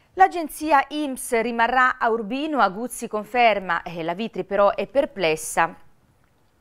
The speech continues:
L'assessore regionale dice che ci sono trattative su questa nuova sede, il consigliere del P D è invece critica.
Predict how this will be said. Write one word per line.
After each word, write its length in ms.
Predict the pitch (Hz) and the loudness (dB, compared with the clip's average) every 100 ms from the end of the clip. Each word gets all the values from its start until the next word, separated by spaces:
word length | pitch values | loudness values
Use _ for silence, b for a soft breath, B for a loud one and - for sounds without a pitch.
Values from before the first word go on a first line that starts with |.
| - | -6
L'assessore 520 | - 233 202 - 202 | 2 2 2 -4 -2
regionale 540 | 170 170 175 202 202 156 | 0 -2 0 2 2 -2
dice 360 | 156 - 170 B B B | -8 -4 -6 B B B
che 160 | - 196 | -10 -8
ci 140 | 185 | -8
sono 320 | - 208 196 | -4 -2 -2
trattative 640 | - 170 175 170 262 240 175 | -4 -4 -4 -4 -2 -2 -4
su 160 | - | -8
questa 280 | 165 165 - | -8 -8 -6
nuova 300 | 170 165 156 | -2 0 0
sede, 480 | 156 - 170 151 151 | -4 0 2 2 -2
il 180 | 143 175 | -4 -6
consigliere 640 | 180 165 185 185 190 170 | -8 -8 -4 4 4 4
del 160 | 165 170 | -2 -6
P 160 | 262 | -8
D 260 | 196 185 185 | -6 -6 -4
è 80 | 208 | -4
invece 520 | 185 160 - 175 - | -2 -4 -2 -4 -2
critica. 640 | 202 196 - 175 - 170 | -4 -4 -4 -6 2 2